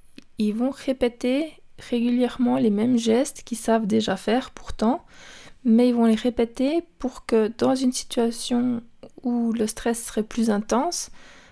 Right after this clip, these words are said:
euh, ils sachent quoi faire, ils restent pas, euh, plantés là parce que,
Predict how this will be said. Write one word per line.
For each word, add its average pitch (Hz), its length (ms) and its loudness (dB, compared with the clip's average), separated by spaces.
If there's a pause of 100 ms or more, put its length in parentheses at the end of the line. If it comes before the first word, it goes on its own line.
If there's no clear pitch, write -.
(180)
euh, 220 380 2 (260)
ils 220 120 -2
sachent - 380 -2
quoi - 140 0
faire, 240 320 -2
ils 226 120 -4
restent - 320 -6
pas, 262 260 4
euh, 208 360 2
plantés 233 420 0
là 254 200 0
parce - 180 -6
que, 233 240 -2